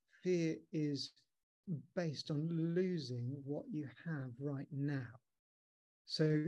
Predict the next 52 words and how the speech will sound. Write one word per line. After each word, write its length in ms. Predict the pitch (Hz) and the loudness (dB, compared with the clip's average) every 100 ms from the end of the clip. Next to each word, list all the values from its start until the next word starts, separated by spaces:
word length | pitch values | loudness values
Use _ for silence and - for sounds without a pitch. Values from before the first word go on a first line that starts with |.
| - | -2
it's 380 | 196 175 - - | -2 -2 -4 -2
not 420 | 175 196 214 220 - - | 2 4 2 0 -6 -14
a 60 | - _ - | -16 _ 0
fear 180 | 180 151 | 2 2
of 120 | 123 | 2
losing 440 | 147 165 156 135 | 2 2 2 -2
something, 380 | 110 120 107 143 | -4 -6 -6 -8
it's 160 | 165 147 | -10 -10
a 60 | - | -4
fear 160 | 185 180 | 0 0
of 100 | 147 | 2
losing 300 | 156 131 135 | 0 0 -2
what 100 | 156 | -4
you 80 | 113 | -8
have 80 | 139 | -6
right 160 | 139 151 | -4 -2
now, 140 | 160 | -2
which 240 | 135 165 - | -4 -4 0
means 240 | 175 143 | 2 0
that 120 | 135 | -2
there 120 | 151 | -6
is 80 | 147 | -6
actually 300 | 190 - - | -6 -6 -6
an 80 | 147 | -6
attachment 520 | - 190 190 - 127 170 - - | -6 -12 -12 -6 -6 -6 -10 -2
in 120 | 147 | -2
place 400 | 147 196 135 104 | -2 -4 -2 -2
and 60 | 139 | -2
a 40 | |
belief 260 | 151 165 165 | 0 0 0
system 280 | 127 - | -8 -4
in 40 | 127 | -4
place 220 | 139 107 | -4 -8
and 80 | 156 | -8
a 20 | |
perception 600 | 139 - 196 - - 135 139 - - _ - | -8 -8 -8 -8 -6 -4 -4 -12 -20 _ 0
of 220 | 170 160 | 0 0
something 420 | - 139 123 135 | -4 -4 -2 -4
that 120 | 147 | -4
keeps 260 | - 156 - | -6 -8 -6
you 60 | |
safe 380 | 143 - 180 165 | -6 -2 -2 -2
in 80 | 123 | -6
place. 320 | 101 143 139 | -6 -10 -2
So 80 | 160 | 2
you 100 | 165 | 2
feel 300 | - 208 160 | 2 2 2
threatened 640 | - - 190 170 - 127 120 | 0 -8 -6 -4 -4 -4 -2
when 180 | 151 139 | 0 0
that 160 | 175 160 | 0 -4
is 160 | 120 | -8
threatened, 460 | - 147 - 135 | -6 -8 -8 -12